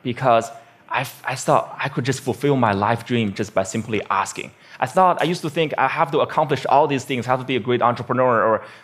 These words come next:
or learn, get a P H D to teach. But no, I just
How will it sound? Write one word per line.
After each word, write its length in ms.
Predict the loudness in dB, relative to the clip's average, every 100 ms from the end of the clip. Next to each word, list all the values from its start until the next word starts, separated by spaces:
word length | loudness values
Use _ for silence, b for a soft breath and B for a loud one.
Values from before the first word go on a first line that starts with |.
| 0
or 420 | 4 4 2 2
learn, 400 | 2 2 2 0
get 120 | 0
a 60 | 0
P 160 | 0
H 120 | 0
D 260 | 2 2 2
to 160 | -2 -6
teach. 460 | -6 -2 -2 -4 B B B _
But 100 | 0
no, 340 | 2 2 0 -4
I 60 | -4
just 200 | -4